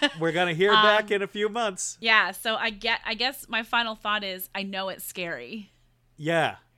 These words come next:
Speaker 1: Right?
Speaker 2: it
Speaker 1: 'Cause
Speaker 2: is.
Speaker 1: I'm scared. Yeah. You know, I
Speaker 2: Yeah.
Speaker 1: keep thinking about it, and I'm, I'm always like, "Oh, it's gonna take so much time." And, um, but the more I talk about it and think about it, the more rewarding I think it would be for my students, for me.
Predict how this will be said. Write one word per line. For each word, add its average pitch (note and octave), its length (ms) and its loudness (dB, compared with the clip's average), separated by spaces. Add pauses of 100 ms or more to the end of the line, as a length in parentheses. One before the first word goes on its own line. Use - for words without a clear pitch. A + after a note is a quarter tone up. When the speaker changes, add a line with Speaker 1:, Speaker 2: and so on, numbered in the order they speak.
Speaker 1:
Right? A#3+ 140 2
Speaker 2:
it G4 140 4
Speaker 1:
'Cause B3+ 100 0
Speaker 2:
is. - 80 -8
Speaker 1:
I'm A3+ 260 2
scared. E3 640 -8
Yeah. G3 360 -4 (120)
You G3+ 120 -10
know, G3 60 -4
I F#3+ 80 -2
Speaker 2:
Yeah. - 120 -4
Speaker 1:
keep A#3+ 160 -10
thinking A#3 300 -8
about G3+ 280 -4
it, G3+ 240 -6
and F3+ 140 -8
I'm, F3 320 -4
I'm F#3+ 140 -12
always F#3 200 -10
like, E3 180 -16
"Oh, G#3 140 -12
it's G#3 120 -14
gonna G#3 160 -12
take G#3 220 -12
so G#3 140 -12
much G#3 220 -12
time." F#3 480 -2
And, E3+ 220 -12 (680)
um, F3+ 320 -2
but F3+ 140 -16
the G3 60 -12
more G#3 200 -8
I G#3 80 -4
talk G3 300 -6
about F#3+ 180 -4
it F3+ 80 -12
and F3+ 120 -12
think F3 180 -10
about E3 280 -2
it, E3 180 -6 (140)
the F#3 120 -12
more F#3 220 -6
rewarding E3+ 540 -8
I D#3+ 100 -6
think E3 260 -14
it A2+ 80 -12
would D#3+ 120 -14
be E3 180 -14
for D#3+ 120 -18
my C#3 120 -16
students, A3+ 680 -8
for F3 160 -12
me. G#3 680 -8